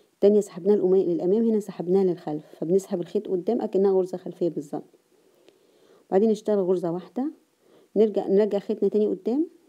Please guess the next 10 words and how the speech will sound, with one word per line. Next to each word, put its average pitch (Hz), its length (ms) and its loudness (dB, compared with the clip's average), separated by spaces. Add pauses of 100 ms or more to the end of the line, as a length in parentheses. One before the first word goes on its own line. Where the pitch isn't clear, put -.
(640)
ونبدأ 196 360 0
ناخد 196 280 -2
الغرزة 185 320 -2
اللي 180 100 0
من 170 60 0
الخلف. 220 360 -6 (1080)
احنا 180 200 2
هنسحبها 202 380 -2
للخلف، 208 440 -4
فأنا 190 180 0